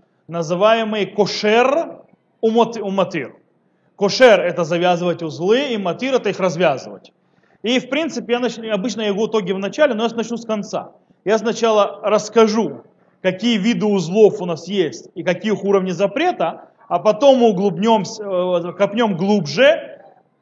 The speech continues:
посмотрим, откуда мы это всё учим, как это работает и так далее, и в конце концов выйдем отсюда умными. Итак, у нас есть, в принципе, четыре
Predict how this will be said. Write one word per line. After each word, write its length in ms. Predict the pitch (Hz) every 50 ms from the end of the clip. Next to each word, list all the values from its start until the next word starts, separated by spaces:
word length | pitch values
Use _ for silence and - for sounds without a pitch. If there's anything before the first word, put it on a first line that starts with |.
| _ _ _
посмотрим, 520 | - 202 - - 208 240 262 254 233 220 208
откуда 360 | 202 202 - 233 226 226 214
мы 100 | 208 208
это 160 | 196 202 196
всё 240 | - - - 208 196
учим, 340 | 196 226 262 254 - 240 190
как 220 | - 202 196 -
это 100 | 160 185
работает 520 | 175 175 170 165 202 202 - 180 170 165 165
и 40 |
так 200 | 151 170 175 185
далее, 320 | 190 269 302 311 294 240 196 214
и 300 | 247 277 294 269 - - - _ _ _
в 40 |
конце 220 | - 196 196 196 226
концов 340 | 202 202 165 - 226 226 196
выйдем 220 | 202 180 202 190
отсюда 240 | 175 - 180 170 175
умными. 420 | 160 147 135 127 120 110 101 95 _ _ _ _ _ _ _ _ _ _ _ _ _ _ _ - - _ _
Итак, 680 | - 208 180 269 214 160 - - - - - - - _ _ _
у 100 | 185 190
нас 260 | 220 269 302 285 214
есть, 180 | 262 240 - -
в 40 | -
принципе, 480 | 240 277 311 - - - - 269 233
четыре 1120 | - - - - - 233 233 233 - - 240 233 240 254 262 294 320 339 302 - - -